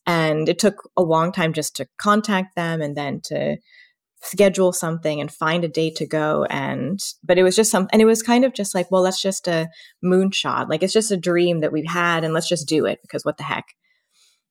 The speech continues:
And, um, and so we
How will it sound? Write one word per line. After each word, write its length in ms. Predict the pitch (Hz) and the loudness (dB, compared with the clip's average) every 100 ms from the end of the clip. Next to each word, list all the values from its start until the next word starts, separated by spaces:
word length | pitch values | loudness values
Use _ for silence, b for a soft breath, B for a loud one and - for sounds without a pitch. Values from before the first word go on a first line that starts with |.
| _ _ - | _ _ -2
And, 520 | 175 160 160 151 151 - - _ - | 0 2 0 0 -4 -6 -10 _ -6
um, 760 | 160 151 131 123 214 - 233 - _ _ - | -2 0 -2 -4 -4 -4 -6 -8 _ _ -2
and 120 | 185 | 0
so 160 | - 170 | 2 2
we 500 | 156 160 156 - | 2 0 -2 -6